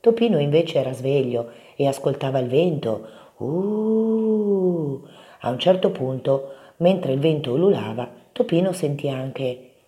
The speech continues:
tip tap, tip tap, tip tap. Saltò giù dal letto,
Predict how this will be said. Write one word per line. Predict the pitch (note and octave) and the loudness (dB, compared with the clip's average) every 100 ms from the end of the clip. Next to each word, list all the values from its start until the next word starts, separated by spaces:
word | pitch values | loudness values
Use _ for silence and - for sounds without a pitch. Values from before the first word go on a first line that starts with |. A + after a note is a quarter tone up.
| _ | _
tip | - C#4 - - - _ _ _ _ - | -4 -4 -4 -14 -20 _ _ _ _ -4
tap, | D3+ - - - - _ _ _ | -2 -2 -10 -18 -20 _ _ _
tip | - C4+ - - - _ _ _ - | -4 -2 -4 -14 -18 _ _ _ -4
tap, | D3 - - - - _ _ - | -2 -2 -8 -18 -20 _ _ -6
tip | C4 - - - - _ _ _ | -4 -4 -8 -18 -20 _ _ _
tap. | C3 A#2+ - - _ _ _ _ _ | -4 -4 -10 -16 _ _ _ _ _
Saltò | - C3+ A#2 B2 | 0 2 2 2
giù | D3 | 4
dal | F3 C#3+ | 6 4
letto, | A#2 A2 - | 2 -4 -6